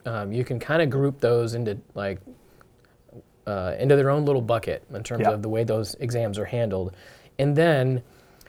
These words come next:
Speaker 1: exams three, four, five, and six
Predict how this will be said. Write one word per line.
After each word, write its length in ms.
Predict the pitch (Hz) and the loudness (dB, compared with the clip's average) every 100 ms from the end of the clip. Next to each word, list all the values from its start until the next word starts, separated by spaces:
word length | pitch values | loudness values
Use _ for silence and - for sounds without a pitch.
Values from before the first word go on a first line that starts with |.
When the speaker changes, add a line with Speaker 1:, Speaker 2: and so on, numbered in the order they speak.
| - _ - | -20 _ -6
Speaker 1:
exams 540 | 139 135 135 127 - | -2 2 2 2 -2
three, 420 | - 151 147 147 | -2 0 2 0
four, 400 | 131 147 131 127 | 0 2 4 2
five, 320 | 117 127 113 107 | 0 0 0 -2
and 120 | 104 | -6
six 440 | - 123 101 - | -2 -2 -2 -6